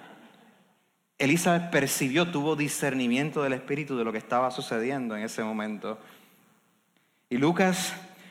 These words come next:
nos dice que están las dos embarazadas, alegres,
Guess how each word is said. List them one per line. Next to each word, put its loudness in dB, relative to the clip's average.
nos 0
dice 0
que -2
están 4
las 2
dos 2
embarazadas, 2
alegres, 2